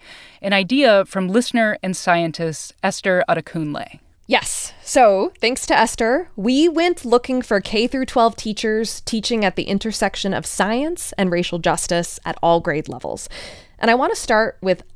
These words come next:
Speaker 2: Letimecia Fears. She's a postdoctoral fellow in the Collaborative for stem Education and Outreach at Vanderbilt.
Speaker 1: Okay.
Speaker 2: She's a Black scientist helping out in science classrooms in Tennessee.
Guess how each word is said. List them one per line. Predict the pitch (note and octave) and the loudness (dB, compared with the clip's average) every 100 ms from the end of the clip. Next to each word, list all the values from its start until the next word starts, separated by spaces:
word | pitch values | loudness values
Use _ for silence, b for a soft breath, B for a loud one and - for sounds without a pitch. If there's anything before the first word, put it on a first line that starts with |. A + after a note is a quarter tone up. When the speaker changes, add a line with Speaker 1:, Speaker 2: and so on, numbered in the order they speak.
| - | -2
Speaker 2:
Letimecia | G3 G#3+ G#3 F#3+ F3 E3 D#3+ | 0 0 0 -2 0 0 0
Fears. | - F3+ D3+ A2+ - - - b b b b b | -4 -4 -4 -4 -6 -10 -12 b b b b b
She's | - F#3 | -6 -4
a | |
postdoctoral | - - G#3+ C4 - G3 F3+ - F3 D#3+ | -4 -2 -2 -2 0 0 0 0 -2 -2
fellow | - G#3 A#3+ B3 B3 | 2 4 6 4 2
in | F3 | 0
the | E3 | -4
Collaborative | - E3+ F#3 F#3+ G3 F#3+ | 0 2 2 2 0 0
for | E3+ | -4
stem | D#3 - - F#3 | -6 -4 0 0
Education | F3+ F3+ F3 F3 E3+ D#3+ | 0 -4 -4 -6 -6 -6
and | D3 - | -10 -2
Outreach | G3+ - A#3+ A3 | -2 0 -2 -4
at | E3+ - | -6 -2
Vanderbilt. | F3+ G3+ G3+ G3+ - | 0 2 4 2 0
Speaker 1:
Okay. | E3 D#3 D3 G3+ | -12 -10 -12 -12
Speaker 2:
She's | - E3+ | -6 -4
a | |
Black | - F3+ C4 | 0 0 0
scientist | - F3+ E3+ D#3+ B3 - - B B - | 0 0 0 2 0 0 -8 B B 0
helping | A3 G#3 G3+ G3+ - | 0 2 -4 -4 0
out | F#3 - | 2 2
in | F3+ F3 | -2 -2
science | - A3 C4 | 0 2 0
classrooms | - G#3 - F#3 | 0 -2 -2 -4
in | F3 | -4
Tennessee. | E3 D3+ D3 - - | -6 -8 -8 -8 -10